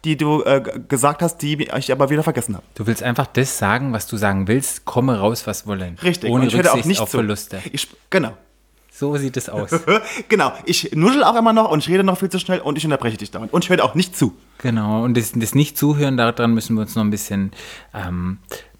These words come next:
Speaker 2: ein bisschen, ein bisschen Mühe geben, sagen wir so in unserer Therapeutensprache.
Speaker 1: Äh,
Speaker 2: Wir müssen
Speaker 1: was
Speaker 2: uns
Speaker 1: für eine
Speaker 2: Mühe geben.
Speaker 1: Therapeutensprache? <laughs> Was für eine Therapeutensprache denn?
Speaker 2: Wir müssen uns Mühe geben.
Speaker 1: Wir müssen uns mehr Mühe, ja, genau. Wir müssen uns mehr, mehr Mühe geben. Ja, wir müssen generell mehr Mühe.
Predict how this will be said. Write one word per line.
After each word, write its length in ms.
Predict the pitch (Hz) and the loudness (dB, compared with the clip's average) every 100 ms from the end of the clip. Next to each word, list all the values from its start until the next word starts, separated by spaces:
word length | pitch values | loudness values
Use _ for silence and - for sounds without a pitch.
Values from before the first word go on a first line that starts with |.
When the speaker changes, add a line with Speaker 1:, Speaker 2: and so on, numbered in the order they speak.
| - | -18
Speaker 2:
ein 100 | 101 | -14
bisschen, 420 | 113 104 - 98 98 | -8 -6 -4 -4 -4
ein 120 | 104 | -4
bisschen 260 | 110 - 113 | -2 2 4
Mühe 280 | 107 110 | 6 4
geben, 320 | 92 92 87 90 | 2 -4 -4 -4
sagen 200 | 87 90 | -4 -4
wir 80 | |
so 120 | 87 90 | -4 -4
in 100 | 87 | -4
unserer 520 | 90 98 90 90 92 | -4 -4 -4 -4 -8
Therapeutensprache. 1000 | - 95 92 95 95 95 - 73 85 90 _ _ | -6 -6 -4 -6 -6 -12 -12 -14 -12 -16 _ _
Speaker 1:
Äh, 140 | 139 135 113 - | -6 -4 -12 -8
Speaker 2:
Wir 220 | 117 120 | 0 2
müssen 280 | 113 104 113 | 2 0 -2
Speaker 1:
was 60 | 110 | -2
Speaker 2:
uns 200 | 110 - | -4 -4
Speaker 1:
für 80 | 107 | 0
eine 80 | 117 | 2
Speaker 2:
Mühe 200 | 117 139 | 2 2
geben. 260 | 107 104 | 0 -2
Speaker 1:
Therapeutensprache? 560 | 107 156 165 - - 156 | 0 0 0 -6 -4 -2
<laughs> 140 | 170 135 | 0 0
Was 140 | 131 | 0
für 60 | 139 | -2
eine 120 | 123 | -4
Therapeutensprache 920 | 117 127 - 135 - 170 131 120 113 | -2 -4 0 -2 -2 -8 -2 -2 -2
denn? 300 | 104 131 117 | -6 -8 -6
Speaker 2:
Wir 280 | 113 131 131 | 0 4 4
müssen 300 | 123 117 123 | 2 -2 -2
uns 180 | 113 - | -4 -2
Mühe 320 | 117 110 110 | -2 -2 -4
geben. 240 | 107 110 113 | -6 -10 0
Speaker 1:
Wir 80 | 160 | 2
müssen 180 | 196 202 | 4 0
uns 120 | - | 0
mehr 120 | 185 | 0
Mühe, 220 | 175 190 165 | 2 2 2
ja, 220 | 139 - | 0 -2
genau. 360 | 160 135 110 - | -6 -8 -10 -10
Wir 80 | 156 | -6
müssen 140 | 185 | -4
uns 120 | 185 | -2
mehr, 180 | 170 160 | 2 2
mehr 140 | 156 156 | 2 0
Mühe 220 | 220 208 | 0 -2
geben. 460 | 185 185 180 175 - | 0 -2 -2 -8 -8
Ja, 220 | 131 117 | -4 -4
wir 80 | 139 | -2
müssen 280 | 180 185 170 | -4 -4 -4
generell 380 | 175 165 151 156 | -2 0 0 0
mehr 140 | 135 | 0
Mühe. 240 | 117 113 | 0 -2